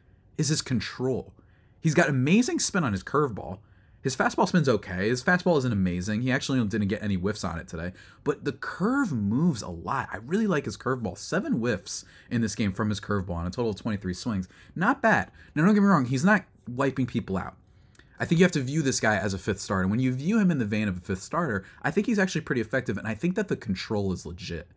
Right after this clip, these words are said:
Um, I don't think he's gonna wipe out people. I don't think we're gonna get numbers, uh, that he did when he was a reliever, right? Where he had, like, astounding strikeout rates, didn't give up, like, any fly balls or home runs or anything like that, and he was really effective. I don't think he's gonna be that,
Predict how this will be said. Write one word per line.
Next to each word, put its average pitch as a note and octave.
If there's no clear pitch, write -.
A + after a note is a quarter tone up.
Um, G2
I C#3+
don't G#3
think A#3
he's G#3
gonna E3
wipe G#2+
out F#2+
people. F#2
I A#2
don't D#3+
think F3
we're C#3
gonna A2+
get F#2
numbers, F2+
uh, E2+
that A2
he A#2
did A#2+
when B2
he A#2
was G#2+
a G2+
reliever, F2+
right? G#2
Where G#2
he G#2+
had, G2+
like, F#2+
astounding A2+
strikeout G2
rates, F#2
didn't C3+
give B2
up, A2
like, G2+
any C#3
fly G#2+
balls F#2+
or G2+
home G2
runs F#2
or F#2+
anything F2+
like F2+
that, F2+
and G#2+
he A#2+
was A2+
really A#2
effective. F#2+
I C3+
don't D#3+
think D#3
he's C3
gonna A#2
be G2+
that, F#2